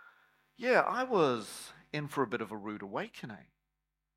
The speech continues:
When I realized that I, I couldn't blame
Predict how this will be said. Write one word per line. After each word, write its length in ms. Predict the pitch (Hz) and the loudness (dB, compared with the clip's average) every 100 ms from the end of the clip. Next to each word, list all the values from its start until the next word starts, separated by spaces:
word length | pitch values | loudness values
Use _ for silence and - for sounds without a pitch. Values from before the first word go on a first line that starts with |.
| _ - - - - | _ -20 -18 -16 4
When 180 | 185 208 | 10 12
I 200 | 254 294 | 12 10
realized 840 | 226 226 262 233 127 110 - - | 8 4 4 4 2 0 -8 -2
that 120 | 180 | 2
I, 160 | 165 175 | 4 2
I 60 | 180 | -2
couldn't 580 | - - 262 226 151 - | -2 0 0 -2 -6 0
blame 600 | 175 170 190 233 247 | 4 8 6 6 2